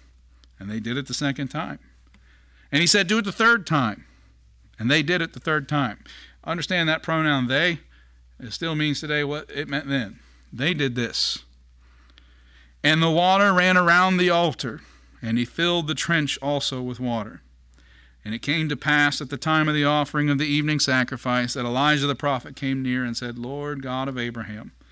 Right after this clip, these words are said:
Isaac, and of Israel, let it be known this day that thou art God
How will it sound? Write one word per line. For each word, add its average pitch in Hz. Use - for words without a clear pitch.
Isaac, 123
and 123
of 127
Israel, 117
let 147
it 151
be 156
known 165
this 151
day 135
that 113
thou 127
art 135
God 120